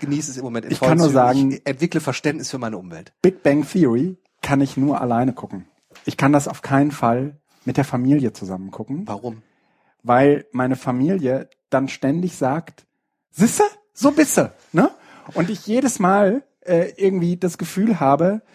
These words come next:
Speaker 2: als könne man mich in eine Schublade stecken, ja? Wobei es wahrscheinlich so ist, aber ich möchte mir das bitte nicht von meiner Familie sagen müssen.
Speaker 1: <laughs>
Speaker 2: Also,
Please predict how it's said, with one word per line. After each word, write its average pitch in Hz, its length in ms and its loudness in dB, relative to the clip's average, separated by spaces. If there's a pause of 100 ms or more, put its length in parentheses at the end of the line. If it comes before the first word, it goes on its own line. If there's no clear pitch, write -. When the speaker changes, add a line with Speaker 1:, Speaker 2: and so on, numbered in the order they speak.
(360)
Speaker 2:
als 170 240 -2
könne 226 220 2
man 185 180 4
mich 180 160 0
in 175 80 -4
eine 151 160 -2
Schublade 113 480 -2
stecken, - 340 -14 (200)
ja? 202 220 -2 (1040)
Wobei 156 560 4 (180)
es 147 200 -4
wahrscheinlich 170 440 2
so 156 120 0
ist, - 480 -6 (560)
aber 143 260 2
ich 151 100 -8
möchte 180 260 0
mir 156 120 2
das 147 160 -4
bitte 160 200 -4
nicht 170 500 -2
von 147 200 -4
meiner 139 160 0
Familie 147 340 -6 (140)
sagen 135 240 4
müssen. 156 380 0
Speaker 1:
<laughs> - 60 -6 (1800)
Speaker 2:
Also, 151 400 0